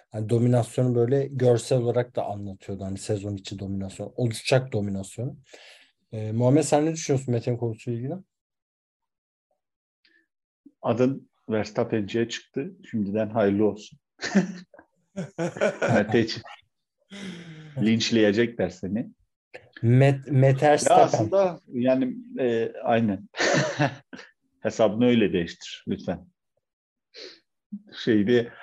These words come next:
Speaker 2: e, yani sezon, sezonun anlarından biri olarak doğru. Yani ben de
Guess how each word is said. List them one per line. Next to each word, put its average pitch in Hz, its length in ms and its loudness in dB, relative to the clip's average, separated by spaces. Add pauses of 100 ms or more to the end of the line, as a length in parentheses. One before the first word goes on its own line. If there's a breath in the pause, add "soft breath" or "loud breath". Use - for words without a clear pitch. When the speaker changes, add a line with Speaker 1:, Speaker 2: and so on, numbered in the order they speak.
(220 loud breath)
Speaker 2:
e, 110 320 0 (1300)
yani 104 140 2
sezon, 127 720 0
sezonun 120 840 2 (500)
anlarından 104 1000 2 (100)
biri 117 260 2
olarak 117 540 -2
doğru. 101 500 2
Yani 90 360 -10
ben 95 240 -2
de 92 220 -6